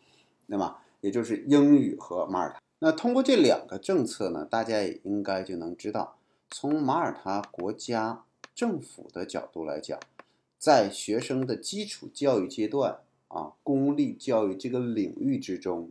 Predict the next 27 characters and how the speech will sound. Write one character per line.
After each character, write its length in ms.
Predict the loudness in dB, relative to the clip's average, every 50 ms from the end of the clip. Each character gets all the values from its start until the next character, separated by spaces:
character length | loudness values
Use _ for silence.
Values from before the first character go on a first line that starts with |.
| -16 _
国 200 | -4 -2 0 0
家 240 | 2 2 2 0 0
是 360 | 0 -4 -4 -6 -6 -6 -6 _
大 320 | 2 2 4 4 2 0 -2
力 220 | -2 -4 -6 -4
在 240 | -4 -4 -4 -4 -4
推 320 | -8 -10 -4 -2 0 0
动 300 | 2 2 0 0 0 -4 -10
双 380 | -12 -6 -4 -4 -2 -2 -4
语 100 | -6 -6
教 240 | -8 -10 -10 -10 -10
学 200 | -14 -20 -20 -20 _ _ _ _ _ _ _ _ _ _ _ _ _
啊， 180 | -14 -12 -10 -6
这 140 | -2 -2 0
是 80 | 4 4
有 160 | 2 2 0
政 260 | -2 -2 2 2 2
策 160 | 2 0 -4 -4 -4
依 160 | -4 -6 -6
据 240 | -6 -6 -4 -4 -4
的。 120 | -6 -10 _ _ _ _ _ _ _ -20 _ _ _ _ 0
你 120 | 0 2
是 160 | 4 4 6
有 140 | 6 6 6
政 200 | 6 4 4 4
策 220 | 2 2 2 2
了， 260 | 2 2 0 -2 -8